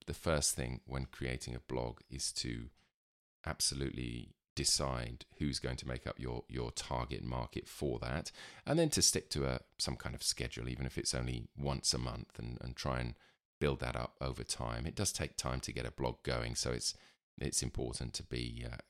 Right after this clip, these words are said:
consistent. And then you can share your blog, if you have your blog on your website, for example, you can go into LinkedIn and other social media platforms and share a link to your blog post. So you're then getting people to come from those platforms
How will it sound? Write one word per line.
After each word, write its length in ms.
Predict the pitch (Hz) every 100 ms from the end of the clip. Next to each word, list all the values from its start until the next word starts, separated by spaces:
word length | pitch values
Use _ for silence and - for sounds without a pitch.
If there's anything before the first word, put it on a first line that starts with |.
| -
consistent. 800 | 113 - 143 120 - 110 - - - _ _ _ 107
And 160 | 113
then 140 | 135 151
you 100 | 151
can 160 | 127
share 800 | - - - 156 147 71 90 113 -
your 200 | 80 73
blog, 280 | 80 69
if 140 | 92 -
you 80 | 85
have 220 | 90 73
your 100 | 65
blog 260 | 67 65
on 120 | 67 65
your 80 |
website, 400 | 73 101 - 62
for 80 | -
example, 360 | 58 67 64 101
you 140 | 113
can 120 | 69
go 180 | 65 69
into 280 | 69 69 62
LinkedIn 560 | 60 65 - - 71 87
and 200 | 64 58
other 180 | 65
social 400 | 65 - 62 -
media 220 | 62 62 62
platforms 580 | 73 - 67 64 87 - - - _ _
and 160 | 71 65
share 360 | - - 62 -
a 60 | 69
link 480 | 71 73 67 - - _ _ _
to 460 | - 76 65 62 55 _ 64
your 440 | 65 62 60 57 -
blog 280 | 64 64 -
post. 320 | 60 60 -
So 80 | 60
you're 160 | 62
then 220 | 64 64
getting 260 | 62 60 62
people 300 | - 60 60
to 120 | -
come 280 | - - 65
from 340 | - 65 62 - - _
those 200 | 107 107
platforms 680 | - 67 - 64 58 60